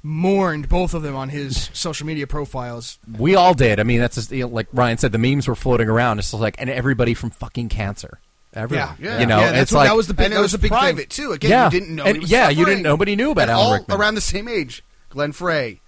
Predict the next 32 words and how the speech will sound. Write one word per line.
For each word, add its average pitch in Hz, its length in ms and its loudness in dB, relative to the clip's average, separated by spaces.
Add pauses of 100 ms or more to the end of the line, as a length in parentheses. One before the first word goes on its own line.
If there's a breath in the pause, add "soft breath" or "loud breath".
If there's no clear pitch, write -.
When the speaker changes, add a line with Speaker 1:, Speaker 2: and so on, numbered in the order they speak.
(200)
Speaker 4:
David 147 240 -4
Speaker 2:
Yeah, 294 60 8
Speaker 4:
Bowie, - 80 6
Speaker 2:
everyone's 294 280 4
in 311 80 2
their 330 100 0
sixties. 320 300 0
Speaker 4:
sixty-nine 269 480 2
years 277 220 -2
old. 247 480 0
Speaker 2:
But, 110 120 -2
Speaker 3:
Yeah. 139 140 0
Speaker 2:
yeah, - 300 -2 (300)
and 302 120 2
if 302 160 -6
it's 254 220 -4
one, 294 200 2
even 262 280 0
at 233 120 0
that, 214 200 0 (160)
at 160 140 -2
that 247 200 4
point 254 200 0
in 226 60 -10
the 220 60 -4
year. 208 140 4
Now, 139 120 4
this 285 180 4
is 302 100 0
just, 170 260 0
what, 135 200 2
like, 117 180 0